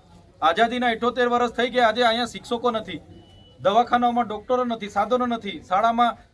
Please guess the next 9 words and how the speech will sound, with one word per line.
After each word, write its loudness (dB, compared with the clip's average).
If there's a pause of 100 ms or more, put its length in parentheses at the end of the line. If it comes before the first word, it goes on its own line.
(240)
ઓરડાઓ 4
નથી, -6 (200)
અહીંયા -6 (220)
આંગણવાડીના 0
મકાનો -2
નથી, -6
આજે -2
રોજગારી -2
નથી. -8